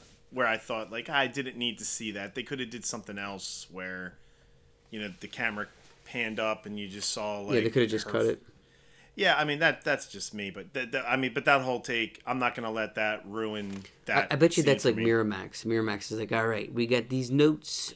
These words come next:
Speaker 2: okay?
Speaker 1: <laughs> Yeah.
Speaker 2: We're gonna
Speaker 1: Right.
Speaker 2: have to have at least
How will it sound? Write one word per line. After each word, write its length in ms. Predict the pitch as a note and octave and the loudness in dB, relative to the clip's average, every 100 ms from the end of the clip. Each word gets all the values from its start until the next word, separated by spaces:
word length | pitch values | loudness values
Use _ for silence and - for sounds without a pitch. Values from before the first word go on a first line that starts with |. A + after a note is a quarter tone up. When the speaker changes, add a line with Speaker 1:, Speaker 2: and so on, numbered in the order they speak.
| - | -2
Speaker 2:
okay? 340 | C3 D#3 F3+ - | 2 8 8 8
Speaker 1:
<laughs> 200 | G#3+ - - - - - - | 2 -2 -2 -6 -8 -10 -6
Yeah. 460 | - E3+ D3 C3+ C3+ | 4 6 6 4 10
Speaker 2:
We're 100 | D#3+ | 12
gonna 140 | F#3 G#3+ | 12 12
Speaker 1:
Right. 60 | |
Speaker 2:
have 180 | A3 A#3 | 10 10
to 120 | A#3 G#3 | 8 8
have 360 | A3 F#3+ D#3+ | 6 4 6
at 140 | D#3 D3 | 6 8
least 540 | F#3 F#3+ D3 - | 10 8 4 -6